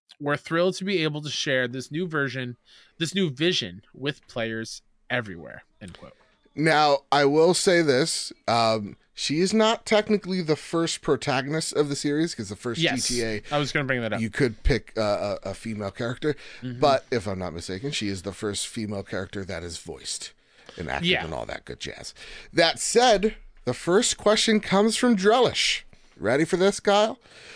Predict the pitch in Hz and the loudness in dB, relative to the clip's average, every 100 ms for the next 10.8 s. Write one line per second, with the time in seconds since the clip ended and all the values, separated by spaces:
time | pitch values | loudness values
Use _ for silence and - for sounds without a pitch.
0 | - - 156 240 175 165 180 107 - 180 | -8 2 6 6 6 2 0 0 4 6
1 | 214 156 175 - 120 104 92 - 98 113 | 6 6 4 4 0 0 -2 -6 -2 0
2 | 117 90 90 120 101 98 - 101 95 98 | -2 -4 -10 -6 -6 -8 -8 -6 -6 -6
3 | 95 87 - - - - - 104 87 - | -6 -8 -8 -8 -8 -12 -4 -2 -2 0
4 | 165 160 - - _ _ - 160 - 139 | 2 2 0 -10 _ _ -2 -2 0 -2
5 | 120 160 208 _ - 240 214 - - - | 0 0 -2 _ -2 2 0 -2 -12 -16
6 | - - _ - 101 80 71 117 175 170 | -20 -20 _ -4 -4 -4 -2 2 4 6
7 | 151 139 170 180 160 151 - - - _ | 4 4 6 6 6 2 -6 -20 -20 _
8 | 131 127 120 117 123 127 - 180 160 - | 2 4 2 0 -4 0 2 4 2 0
9 | 139 127 - - 143 131 - 120 113 - | 0 0 -2 0 0 2 0 -2 -2 -4
10 | 110 110 - 185 175 104 101 | -4 -4 0 0 0 -2 -4